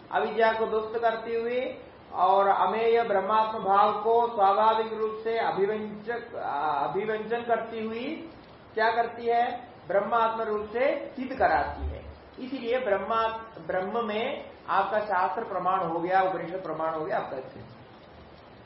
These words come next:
तर्हि, यदि ऐसा है, ये सारी प्रक्रिया आपने जो समझाई, ये प्रक्रिया यदि सही है तो ध्वस्त अविद्या तद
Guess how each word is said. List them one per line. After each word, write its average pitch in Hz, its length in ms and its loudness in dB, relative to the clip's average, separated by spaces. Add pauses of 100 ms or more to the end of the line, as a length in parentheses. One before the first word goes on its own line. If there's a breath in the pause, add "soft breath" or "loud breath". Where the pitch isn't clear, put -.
तर्हि, 202 760 0
यदि 226 140 0
ऐसा 190 300 2
है, - 460 0 (180)
ये 185 100 0
सारी 185 300 2
प्रक्रिया 185 380 0
आपने 170 260 0
जो 185 160 -4
समझाई, 175 440 -2
ये 185 80 -4
प्रक्रिया 165 440 -6
यदि 160 200 -6
सही 156 340 -8
है 151 400 -4 (140)
तो - 300 -4 (1000)
ध्वस्त - 440 0
अविद्या 220 1160 4
तद - 420 -2